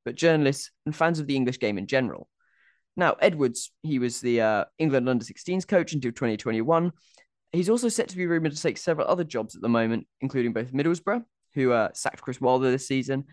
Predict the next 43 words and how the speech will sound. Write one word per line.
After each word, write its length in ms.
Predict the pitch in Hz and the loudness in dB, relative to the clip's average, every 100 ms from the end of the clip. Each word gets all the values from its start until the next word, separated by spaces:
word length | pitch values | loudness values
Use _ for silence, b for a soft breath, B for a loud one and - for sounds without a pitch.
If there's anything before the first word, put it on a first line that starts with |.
| b b | b b
as 100 | 147 | 2
well 140 | 175 | 4
as 140 | 147 - | 4 2
Hull, 360 | 175 113 104 | 2 2 2
who 140 | 135 120 | 0 0
are 40 | |
also 280 | - 120 123 | 0 -2 -4
in 80 | 98 | -6
the 60 | |
Championship. 580 | - 151 151 123 - - _ _ b b | -2 -2 0 -4 -6 -8 _ _ b b
So 200 | - 127 - | 0 2 2
if 140 | 131 | 2
Wolves 260 | 139 143 135 | 4 4 2
do 240 | - 202 | 0 2
want 220 | 180 190 - | 4 2 2
Edwards, 360 | 113 113 104 | 0 0 -2
then 160 | 123 127 | 0 0
they're 60 | |
gonna 180 | 127 147 | 2 0
have 140 | 131 - | 0 -2
to 60 | |
move 200 | 120 123 | 0 0
fast 440 | - 131 117 - - _ _ - | 0 0 0 -6 -14 _ _ -4
to, 80 | |
you 80 | 123 | -2
know, 80 | 113 | 0
scare 320 | 139 - 131 | -2 2 4
off 140 | 117 - | 4 -2
the 60 | |
competition. 640 | 120 - - 151 - - - _ _ _ _ _ _ _ _ _ _ B B B B | -12 -10 -6 -6 -6 -8 -12 _ _ _ _ _ _ _ _ _ _ B B B B
Another 320 | 170 233 254 | 4 4 4
name 200 | 233 185 | 4 6
being 160 | 160 151 | 4 4
thrown 240 | 160 143 | 4 4
about 180 | 127 - | 2 0
that 140 | - | -6
fits 260 | - 165 - | -4 -4 -2
with 80 | 143 | -6
the 60 | |
Portuguese 520 | 127 - - - 123 - | -4 -4 -4 -2 -4 0
theme 200 | 123 110 | 0 0
at 80 | |
Wolves 320 | 117 117 107 | 0 0 -2